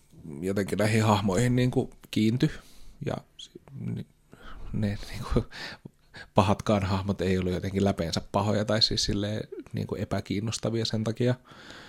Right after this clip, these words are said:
Ja tota, musta, mä luulen, että tää, mä laitan sit lopulta tää johonkin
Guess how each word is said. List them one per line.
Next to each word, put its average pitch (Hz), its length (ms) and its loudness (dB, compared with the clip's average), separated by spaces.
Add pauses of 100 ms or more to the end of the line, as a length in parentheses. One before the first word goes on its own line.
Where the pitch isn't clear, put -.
(800)
Ja 101 180 2
tota, 92 500 0 (760)
musta, 113 280 0
mä 104 460 2
luulen, 101 300 6
että 92 160 -2
tää, 87 200 -2
mä 92 140 0
laitan 90 300 0
sit 90 200 -4
lopulta 90 360 0
tää 80 140 -2
johonkin 101 420 0